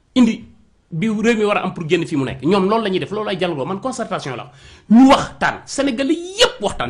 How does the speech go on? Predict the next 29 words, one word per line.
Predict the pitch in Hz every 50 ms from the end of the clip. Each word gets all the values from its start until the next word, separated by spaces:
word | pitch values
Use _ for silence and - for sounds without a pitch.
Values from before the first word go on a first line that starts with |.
| - 160
ñu | 214 320 -
indi | 302 294 330 330 320
ñëpp. | 320 339 403 415 - - - - - - - - - - - - -
Donga | - 143 233 254 240 226
daara | 196 202 190 175 139
bi, | 113 - - - - - - - - - - - - - - _ _ _ _ _ _ _ _ _ _ _ _ -
ki | - 233 226
demoon | 185 233 247 247 240 196
bëkk | 190 233 233
néegu | 226 220 214 196 180 147
ji, | - - - - - - - - 180
ki | 165 214
demoon | 254 247 247 233
Xelkom, | 208 - 226 214 202 - 196 143 - - - - _ - _ _ -
ki | - 254
demoon | 214 247 247 240 233 226 - - - -
Maawu | 185 214 233 233 226 220
Rahmati, | 226 202 208 196 190 190 185 - - - _
ki | - 254
nekkoon | 247 247 240 240 233 220 -
Tivaouane, | - 226 226 214 196 180 143 - - - - - - _ _ _ _ _ _ _ -
képp | - 370 370 - 339 -
koo | 320 277
xam | 269 269 262
ne | 247
yow | 240 214 185
sa | - 226
Sénégal | - - 220 214 202 202 180 156
baaxul. | 135 143 127 - -